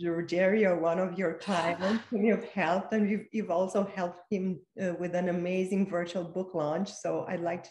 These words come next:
talk, uh, about that a little bit. I have a question, uh, before, though. Uh, how, what's a realistic time frame for building an audience for an author who doesn't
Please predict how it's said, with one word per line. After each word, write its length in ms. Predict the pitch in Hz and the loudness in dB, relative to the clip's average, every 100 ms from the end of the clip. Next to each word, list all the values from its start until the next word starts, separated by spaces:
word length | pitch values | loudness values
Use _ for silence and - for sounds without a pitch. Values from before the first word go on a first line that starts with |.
| _ | _
talk, 240 | 190 185 208 | -6 -4 0
uh, 140 | 190 - | 0 -2
about 340 | 170 165 160 | -2 -2 0
that 180 | 160 185 | 0 0
a 40 | |
little 280 | 196 175 170 | 0 0 0
bit. 340 | 160 170 - - - - - | 0 -4 -4 -10 -14 -14 -6
I 80 | 226 | -2
have 200 | 226 277 | 0 2
a 60 | 262 | 2
question, 560 | 226 220 - 254 247 | 0 -2 0 2 2
uh, 540 | - 214 196 190 185 165 | 4 4 4 4 2 0
before, 420 | 196 - 202 208 | -4 -2 0 2
though. 380 | 180 180 180 180 - - - 226 | 4 4 4 2 -10 -18 -6 0
Uh, 380 | 214 202 185 - - | 4 4 4 0 -8
how, 480 | 240 359 403 392 - - _ _ | 0 4 6 4 0 -12 _ _
what's 300 | 226 285 381 | 2 2 2
a 100 | 349 | 2
realistic 840 | 277 240 214 240 - 262 262 - _ _ - | 4 4 4 0 -2 -2 -2 -6 _ _ -10
time 680 | 208 226 247 247 247 226 - _ | -4 0 0 2 0 0 -6 _
frame 400 | 214 208 208 196 | 0 2 0 -2
for 200 | 202 196 | -2 -4
building 400 | 190 196 202 202 | 0 0 2 2
an 100 | 180 | 2
audience 460 | 170 185 190 185 180 - | 0 0 0 0 -2 -2
for 140 | 180 | -2
an 100 | 175 | 0
author 520 | 175 208 220 220 220 - | -2 -2 0 -2 -2 -4
who 240 | 196 185 | -4 -2
doesn't 540 | 151 190 196 208 196 | 0 0 2 0 0